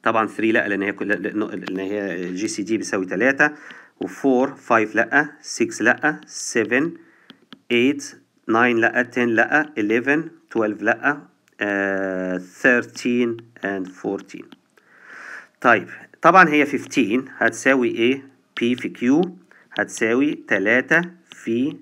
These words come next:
خمسة. إذن phi of ال fifteen هتساوي P minus واحد في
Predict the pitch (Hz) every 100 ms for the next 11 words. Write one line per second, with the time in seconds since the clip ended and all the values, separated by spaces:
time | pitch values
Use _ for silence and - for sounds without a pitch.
0 | - 202 185 180 143 - _ - - -
1 | - _ - 131 120 143 175 - _ _
2 | - - - 180 175 131 120 117 - 101
3 | - 135 117 139 - - - 113 113 -
4 | 135 123 - 160 156 143 131 127 117 120
5 | 117 151 - - - - _ - - -
6 | _ - _ _ _ _ - - - -
7 | - 139 92